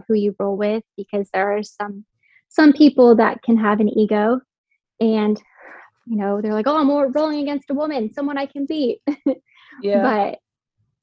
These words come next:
Speaker 1: I just, I, I kind of, sometimes I used to opt not to roll with that person if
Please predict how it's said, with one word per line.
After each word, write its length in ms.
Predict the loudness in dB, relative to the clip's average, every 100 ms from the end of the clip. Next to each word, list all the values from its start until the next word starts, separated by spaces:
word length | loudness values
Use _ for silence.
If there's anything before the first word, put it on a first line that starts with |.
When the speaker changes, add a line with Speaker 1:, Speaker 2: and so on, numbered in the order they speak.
| _ _ -10 -2
Speaker 1:
I 120 | 0
just, 240 | 0 -4 -8
I, 240 | -6 -2 -4
I 80 |
kind 220 | -4 -6 -6
of, 60 | -6
sometimes 560 | -4 -4 -2 -2 -2
I 60 | -4
used 240 | -6 -8
to 100 | -10 -8
opt 320 | -8 -8 -8
not 300 | -6 -4 -6
to 80 | -16 _
roll 240 | -6 -2
with 120 | -2 -2
that 220 | -4 -4
person 380 | -4 -2 -2
if 100 | -4